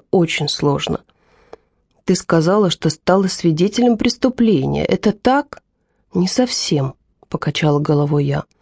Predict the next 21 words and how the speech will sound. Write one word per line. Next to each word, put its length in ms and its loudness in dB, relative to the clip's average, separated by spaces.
«Я 300 2
стала 320 2
свидетелем 800 0
захвата 680 0
преступника». 960 -4
«Дай 340 2
подумать. 600 0
Погоди, 340 0
погоди, 380 2
захвата 540 0
преступника. 840 -2
Кто 320 0
бы 380 2
это 320 2
мог 280 2
быть? 400 0
Какого 480 2
преступника 800 0
схватили?» 680 -2
«Ага, 580 2
Сергея», 800 2